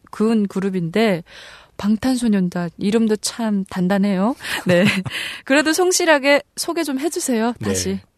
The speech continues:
Speaker 2: 자, 방탄소년단은 칠 인조 남성 그룹인데요. 이제 멤버 중에서는 진, 슈가, 제이홉, 알엠, 지민, 비,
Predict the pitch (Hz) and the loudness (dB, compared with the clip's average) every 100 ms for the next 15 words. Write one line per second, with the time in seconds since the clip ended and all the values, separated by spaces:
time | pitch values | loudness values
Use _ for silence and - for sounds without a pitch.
0 | _ - 107 156 190 180 175 151 147 143 | _ -10 -2 0 2 2 2 0 0 -2
1 | - - 240 220 175 117 95 127 123 113 | -2 -2 0 2 0 -2 -4 -4 -4 -4
2 | 101 95 127 202 165 _ _ _ 131 - | -6 -4 -2 -2 -4 _ _ _ -14 -10
3 | 95 107 123 120 107 104 104 107 147 196 | -4 0 2 2 0 -6 -6 -2 -2 -2
4 | - _ - 139 98 - - 196 143 92 | -6 _ 0 0 0 -6 -10 -2 0 -2
5 | - _ _ - 120 123 185 - _ _ | -4 _ _ -2 -2 0 -2 -4 _ _
6 | 110 110 113 196 - _ _ - 131 147 | -8 -4 -4 -4 -10 _ _ -4 0 2
7 | 196 190 - - 147 107 | 0 -4 -12 -4 -2 -2